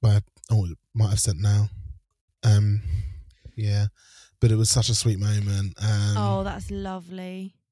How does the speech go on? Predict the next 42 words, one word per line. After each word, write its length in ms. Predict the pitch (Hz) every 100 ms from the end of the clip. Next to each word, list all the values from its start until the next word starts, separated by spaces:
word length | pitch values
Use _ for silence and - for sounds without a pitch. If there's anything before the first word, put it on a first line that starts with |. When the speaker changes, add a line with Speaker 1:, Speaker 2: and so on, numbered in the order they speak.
| _ -
Speaker 1:
Yeah. 920 | 123 113 107 104 104 104 104 104 113 - - - - _ _ _ _ _ _ _ _
Isn't 140 | 143 131
that 140 | 104
lovely? 580 | 110 104 - 107 107 107 113
Speaker 2:
Oh. 160 | 160 - - 143
Speaker 1:
I 40 |
always 180 | 151 151
Speaker 2:
Yeah, 80 | 139
I 20 |
Speaker 1:
love 200 | 139 131
Speaker 2:
just 20 |
think 80 | 131
Speaker 1:
lovely. 520 | 123 117 120 117 117
Shame 300 | - 135 127
I 60 | 120
don't 100 | 110
have 180 | 107
any. 260 | 113 107 107 - - - -
Um, 540 | 156 160 160 160 156 - - - - _ -
Speaker 2:
Are 60 | -
they 120 | 370
together? 560 | - 427 392 113 117 170 _ _ _ _ _ _ _ _ _ _ -
Speaker 1:
Well, 180 | 196 214
they 180 | 233 269
said 200 | 277 302
in 80 | 226
the 60 |
reunion 540 | 196 190 202 208 160 147
that 180 | 135
they're, 300 | 123 143 139 139
like, 240 | 139 123
you 100 | 151
know, 280 | 131 123 113 _ -
just 160 | 135
seeing 160 | - 139
how 160 | 127
it 80 | 110
goes, 360 | 123 127 113 113
but 200 | 127 -
that 180 | 127 -
photo 360 | 139 135 135 113
kinda 300 | 127 120